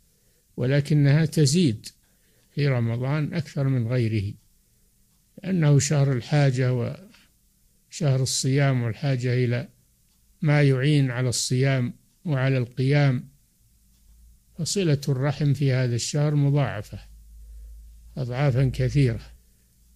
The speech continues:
فتتأكد أكثر من غيرها في هذا الشهر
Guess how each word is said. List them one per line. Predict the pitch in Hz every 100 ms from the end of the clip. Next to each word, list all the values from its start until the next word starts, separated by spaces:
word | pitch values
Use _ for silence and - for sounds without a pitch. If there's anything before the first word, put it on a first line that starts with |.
| _ _ _ - - _
فتتأكد | 147 - 139 147 147 160 - 139 135 - - _ _ _ _ -
أكثر | 170 - 143 135
من | 131 120
غيرها | 127 123 120 117 110
في | - 127
هذا | 123 117
الشهر | 104 - 139 170